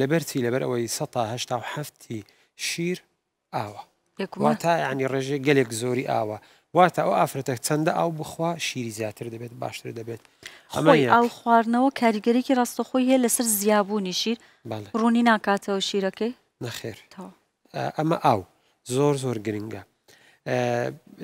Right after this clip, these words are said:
Speaker 1: دێن بەسەر، با بڵێن باسی شتی تریش دەکەن کە کاریگەریان هەیە و
Speaker 2: لەسەر
Speaker 1: زۆریش
Speaker 2: زیابوونی
Speaker 1: باشن.
Speaker 2: شیر.
Speaker 1: بەڵێ، ئا.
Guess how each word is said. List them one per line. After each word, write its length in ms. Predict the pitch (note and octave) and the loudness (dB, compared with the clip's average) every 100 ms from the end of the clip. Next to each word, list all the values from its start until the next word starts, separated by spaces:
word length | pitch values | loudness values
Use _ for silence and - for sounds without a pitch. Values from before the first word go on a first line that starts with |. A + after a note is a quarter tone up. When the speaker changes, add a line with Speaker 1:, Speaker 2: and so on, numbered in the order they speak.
| D3+ C3+ | -4 2
Speaker 1:
دێن 200 | F3+ F3 | 4 4
بەسەر، 260 | D#3+ - D#3+ D#3 D3 | 0 -2 -4 -6 -2
با 100 | D3+ | 0
بڵێن 200 | D3+ D#3 C#3+ | 2 0 0
باسی 260 | D3+ - C#3 | -2 -2 -6
شتی 160 | - D#3 | -4 -6
تریش 260 | - D3+ C3 | -4 -4 -4
دەکەن 200 | A#2+ A2 - | -4 -6 -10
کە 80 | A2+ | -6
کاریگەریان 600 | B2 A2+ G#2+ A#2 B2+ C#3 C#3 | -4 -4 -2 -4 -2 -4 -2
هەیە 160 | C#3 C#3 | -4 -6
و 80 | B2+ | -4
Speaker 2:
لەسەر 260 | G3+ C3+ - | 0 2 4
Speaker 1:
زۆریش 100 | G3+ | 4
Speaker 2:
زیابوونی 340 | F#3+ - F3 | 4 4 0
Speaker 1:
باشن. 160 | C#3 B2+ | 0 0
Speaker 2:
شیر. 140 | A2 | 0
Speaker 1:
بەڵێ، 60 | A#2 | -2
ئا. 120 | A2 | -6